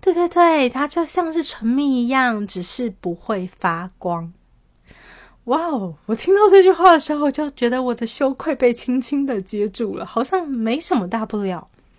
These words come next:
然后我们就开始在试用很多很多的香膏嘛。那时候我的妈妈就说，“嗯，这罐好甜哦，这个味道怎么那么甜啊？”她马上就说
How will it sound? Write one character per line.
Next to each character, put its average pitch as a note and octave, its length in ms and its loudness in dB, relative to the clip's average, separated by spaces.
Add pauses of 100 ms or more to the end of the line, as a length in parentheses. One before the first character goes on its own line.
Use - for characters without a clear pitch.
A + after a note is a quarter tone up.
(680)
然 G#3+ 120 -2
后 B3+ 220 0
我 G3 60 -4
们 F3 100 -8
就 G3 100 -10
开 G#3 220 -10
始 - 160 -16
在 F#3+ 100 -6
试 G3 300 -8
用 F#3+ 160 -6
很 E3 180 -10
多 F3+ 140 -10
很 F3 160 -8
多 E3+ 140 -4
的 E3 100 -4
香 E3+ 240 -10
膏 E3 220 -10
嘛。 E3+ 240 -12 (200)
那 G3 140 -4
时 F#3 140 -10
候 F3 120 -6
我 E3 120 -6
的 D#3+ 80 -16
妈 E3+ 180 -8
妈 F#3+ 220 -6 (240)
就 F#3 100 -12
说 F#3 320 -6
，“嗯， C#4+ 340 2 (440)
这 C#4+ 160 -4
罐 A#3+ 200 -2
好 E3+ 460 -6
甜 F3 640 -4
哦， F#3 440 0 (140)
这 C#4 120 -6
个 A#3+ 120 -6
味 C4 120 -2
道 A#3+ 160 -2
怎 F3+ 120 -10
么 F3 120 -4
那 B3+ 100 2
么 E4+ 140 4
甜 - 420 -12
啊？” - 140 -18 (1160)
她 G#3+ 120 -6
马 F3+ 120 -6
上 A3+ 200 -4
就 A3+ 160 -10
说 B3+ 480 -4